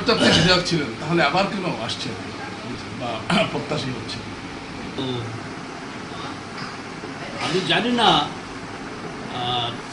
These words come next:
Speaker 2: দুবারের বিধায়ক তিনবার দাবি করতে পারেন না, এরকম কোনো সিস্টেম আছে কি না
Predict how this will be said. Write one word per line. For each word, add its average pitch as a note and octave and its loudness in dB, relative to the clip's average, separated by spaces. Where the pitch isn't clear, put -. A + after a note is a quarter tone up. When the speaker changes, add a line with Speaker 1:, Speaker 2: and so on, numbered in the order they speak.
Speaker 2:
দুবারের E3 4
বিধায়ক D#3+ 4
তিনবার D#3+ 2
দাবি D3+ 0
করতে D3+ -2
পারেন D3+ 2
না, D#3 0
এরকম C#3+ 2
কোনো C#3 0
সিস্টেম - -2
আছে B2+ 0
কি B2+ 2
না B2 0